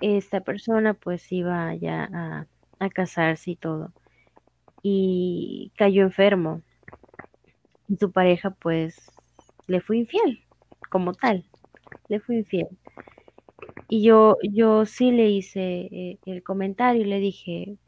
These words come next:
"Bueno, a ver, ok, está bien, perfecto, estás sufriendo, te está doliendo, pero se escucha feo, se escucha feo, la verdad, y perdónenme". <laughs> Pero yo sí, sí le dije, le digo: "Agradece a Dios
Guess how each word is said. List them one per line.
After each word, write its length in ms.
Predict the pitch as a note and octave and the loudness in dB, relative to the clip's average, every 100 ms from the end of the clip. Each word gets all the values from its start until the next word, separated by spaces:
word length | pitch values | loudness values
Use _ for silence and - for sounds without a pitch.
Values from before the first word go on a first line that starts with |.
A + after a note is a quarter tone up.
| - | -6
"Bueno, 280 | G3 F3 | -2 -2
a 40 | D#3+ | -4
ver, 160 | D#3 - _ - - - | -6 -10 _ -20 -20 -8
ok, 180 | - - A#3 A#3+ | -8 2 2 2
está 280 | - F#3 F#3 | -4 -8 -8
bien, 340 | F#3 G3+ A3 - | -4 -2 -2 -6
perfecto, 640 | - F#3 - G#3 _ A3 A3 | -14 -8 -2 -2 _ 0 0
estás 300 | G#3+ G3 F#3 | 0 -6 -8
sufriendo, 800 | F#3+ - G3 G3+ G#3 G#3 G#3 G#3 | -12 0 2 4 2 2 0 -2
te 80 | F#3+ | -8
está 180 | - | -4
doliendo, 640 | F3+ F3+ F3+ F#3+ G3 G3 G3+ _ - _ - - - _ _ _ _ - | -2 0 0 0 0 -2 -4 _ -20 _ -20 -20 -20 _ _ _ _ -4
pero 920 | - G#3+ G#3 G3+ G3 G3 F#3+ F#3 F3+ E3+ | 4 6 8 6 6 6 4 4 2 -2
se 100 | G3 | -4
escucha 440 | G#3 - A3 C#4 C#4+ | -4 -4 2 2 2
feo, 400 | A3+ F#3+ F#3 G#3+ | 2 4 4 0
se 120 | G3 | -6
escucha 340 | F#3 F3+ A3 | -8 -4 -4
feo, 380 | G#3+ F#3+ F3+ F#3+ | -2 -2 0 -2
la 120 | F#3 | -4
verdad, 340 | E3 D#3+ D#3+ G3 | -4 -4 -4 -4
y 100 | G#3 | -4
perdónenme". 720 | - E3+ E3+ F3 F#3 G#3 A#3+ _ _ - _ _ - - - _ | 0 0 2 0 -2 -2 -6 _ _ -20 _ _ -20 -20 -20 _
<laughs> 520 | - - A3+ - A3+ - - - - - - - - - | -16 2 2 4 0 0 -14 -12 -12 -14 -18 -20 -20 2
Pero 480 | A#3 A3 G#3+ G#3+ G#3 | 6 6 6 6 4
yo 220 | G3+ G#3+ | 4 0
sí, 420 | G#3 A#3 A3+ A3 | 2 0 0 -2
sí 160 | A3 A3+ | -4 0
le 120 | A3+ | 2
dije, 260 | B3+ B3+ A3+ | 0 0 -2
le 80 | |
digo: 120 | G3+ G3 | -2 0
"Agradece 580 | G3 G3+ G#3+ A#3+ - | 0 0 2 0 2
a 40 | C#4 | 2
Dios 380 | A#3 G#3 G#3 | 6 4 2